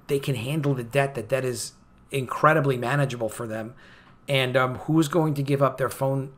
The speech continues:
um, subscriptions right now? You know, who's gonna say, "Yeah, I don't need my iPhone anymore. I don't need my phone. I don't need my, um, whatever streaming services." B-, H B O has been around forever. People have been paying cable, uh,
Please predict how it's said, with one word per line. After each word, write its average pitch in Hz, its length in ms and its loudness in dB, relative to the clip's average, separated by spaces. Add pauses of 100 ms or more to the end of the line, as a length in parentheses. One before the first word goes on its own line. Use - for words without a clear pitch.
um, 120 400 -8 (320)
subscriptions 120 680 -6
right 117 220 -4
now? 113 320 -8
You 120 80 -10
know, 117 120 -6
who's 131 180 0
gonna 139 160 0
say, 131 180 -2
"Yeah, 175 300 0
I 151 120 2
don't 175 180 2
need 151 160 -2
my 131 360 2
iPhone 127 300 -4
anymore. 117 540 -2 (300)
I 147 120 4
don't 156 180 2
need 143 140 2
my 131 160 0
phone. 123 460 -4 (340)
I 147 80 0
don't 160 180 0
need 143 200 4
my, 131 280 2
um, 120 320 -4 (840)
whatever 123 320 6
streaming 127 420 0
services." 120 640 -2 (400)
B-, - 320 -8 (180)
H 151 220 -2
B 165 160 4
O 156 140 6
has 139 120 6
been 139 140 0
around 135 340 2
forever. 123 500 2 (560)
People 147 200 2
have 139 120 2
been 135 100 -2
paying 143 160 2
cable, 139 540 0
uh, 120 240 -2